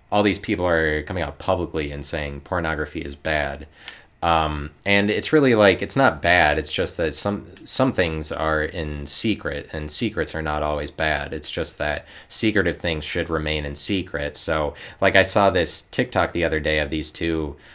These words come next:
like, Christian young men who were convicted about their pornography, and they made this TikTok about their, like, testimony of it, where they're like, "I looked at porn, and then it led me to look at even worse porn."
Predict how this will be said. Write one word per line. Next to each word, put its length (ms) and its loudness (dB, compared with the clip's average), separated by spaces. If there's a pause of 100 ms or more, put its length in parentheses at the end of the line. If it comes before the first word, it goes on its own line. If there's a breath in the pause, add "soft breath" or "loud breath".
(120)
like, 160 -2
Christian 360 -2
young 240 0
men 380 -2 (340 loud breath)
who 280 0
were 180 0
convicted 600 -2
about 440 -2
their 300 0
pornography, 880 -4 (320 loud breath)
and 160 0
they 60 2
made 180 2
this 140 -2
TikTok 400 -2
about 440 -2
their, 240 0
like, 260 -6
testimony 600 -2
of 160 -8
it, 220 -6 (240 loud breath)
where 100 -4
they're 160 2
like, 160 2
"I 160 4
looked 220 -2
at 140 -4
porn, 360 -2
and 120 -4
then 120 -4
it 200 -8
led 180 0
me 120 -4
to 160 -12
look 140 -6
at 100 -2
even 280 -2
worse 240 -2
porn." 540 -6